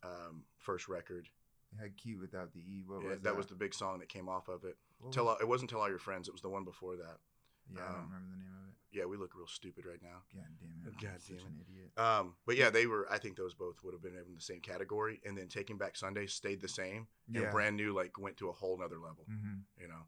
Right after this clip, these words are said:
Speaker 2: That's what cocaine will do, man.
Speaker 1: They do.
Speaker 2: Like, <laughs> it takes you to that next level.
Speaker 1: It does.
Speaker 2: <laughs>
Speaker 1: It makes you a creative genius.
Speaker 2: <coughs> Right. Okay. It's my turn now.
Speaker 1: I had one more question.
Speaker 2: Oh, yeah. Oh, yeah, yeah. That's right. That's right. Okay.
Speaker 1: Yeah. This is, that's the cliffhanger.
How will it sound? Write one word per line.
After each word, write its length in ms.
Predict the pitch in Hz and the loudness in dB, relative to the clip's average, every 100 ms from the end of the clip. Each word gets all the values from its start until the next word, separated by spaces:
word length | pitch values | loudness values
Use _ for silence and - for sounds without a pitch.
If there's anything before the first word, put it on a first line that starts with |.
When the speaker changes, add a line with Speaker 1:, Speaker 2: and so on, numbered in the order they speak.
| _ | _
Speaker 2:
That's 200 | 131 143 | -4 -2
what 120 | 180 - | -2 0
cocaine 340 | 151 131 131 | -2 0 0
will 80 | 110 | -2
do, 200 | 104 117 | -2 -4
man. 220 | 95 92 | -2 2
Speaker 1:
They 120 | 113 | 2
do. 120 | 131 139 | 2 0
Speaker 2:
Like, 200 | 131 107 | 0 0
<laughs> 920 | - - 110 - 139 131 - - - | -2 -4 -4 2 4 4 0 -6 -2
it 160 | 127 143 | 0 2
takes 280 | 139 143 139 | 4 2 0
you 60 | |
to 100 | 117 120 | -2 0
that 160 | 101 | 0
next 220 | 101 101 | 0 -4
level. 180 | 101 110 | 0 4
Speaker 1:
It 80 | 131 | 8
does. 400 | 127 135 104 101 | 10 10 8 4
Speaker 2:
<laughs> 540 | 123 120 147 135 127 117 | 0 4 4 4 0 -4
Speaker 1:
It 80 | |
makes 220 | 117 120 120 | -2 0 0
you 80 | |
a 20 | 101 | -2
creative 340 | 107 104 98 | 0 0 0
genius. 540 | 101 107 95 92 - - | -2 -2 -2 -6 -4 4
Speaker 2:
<coughs> 60 | - 269 262 - 127 - _ _ _ _ - 110 | 8 8 6 -2 -4 -4 _ _ _ _ -10 0
Right. 180 | 110 | 2
Okay. 200 | 107 123 | 6 6
It's 140 | 117 104 | 6 6
my 140 | 110 | 4
turn 200 | 113 101 | 4 0
now. 180 | 98 95 98 _ - - | 0 -2 -6 _ -6 2
Speaker 1:
I 60 | |
had 100 | 139 | 2
one 140 | 135 139 | 2 0
more 100 | 127 | 2
question. 340 | 147 160 - | 0 -2 2
Speaker 2:
Oh, 60 | 151 | 6
yeah. 220 | 143 147 - | 8 8 8
Oh, 140 | 151 | 8
yeah, 140 | 147 | 8
yeah. 140 | 139 135 | 6 4
That's 180 | 127 131 | 2 -2
right. 120 | 98 | -2
That's 140 | 113 | -2
right. 120 | 117 - | -2 0
Okay. 120 | 104 | 2
Speaker 1:
Yeah. 120 | 95 92 - - _ - | 2 0 -8 -20 _ -10
This 160 | 107 | -6
is, 140 | 117 104 | -6 -4
that's 160 | 107 101 | -6 -6
the 100 | 104 | -6
cliffhanger. 460 | - 139 107 87 | 0 0 0 -6